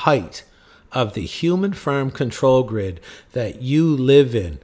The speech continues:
And in mind control experiments, staring at the T V was effective enough to make people do exactly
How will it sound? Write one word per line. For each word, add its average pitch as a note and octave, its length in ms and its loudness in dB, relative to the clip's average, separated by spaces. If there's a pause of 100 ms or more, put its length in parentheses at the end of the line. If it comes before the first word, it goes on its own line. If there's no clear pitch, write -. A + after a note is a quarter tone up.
(260)
And F3+ 140 0
in F#3+ 180 4
mind G#3+ 380 0
control B2+ 540 2
experiments, B2 960 -2 (580)
staring C#4 460 -2
at C#4 200 -4
the G#3 60 -6
T F#3+ 280 -4
V G3 180 -2
was D3 240 0
effective D#3 560 -2
enough A#2+ 560 -4
to - 140 -4
make B2+ 280 -4
people D3 320 -2
do A#2+ 260 -2
exactly D#3 1160 -2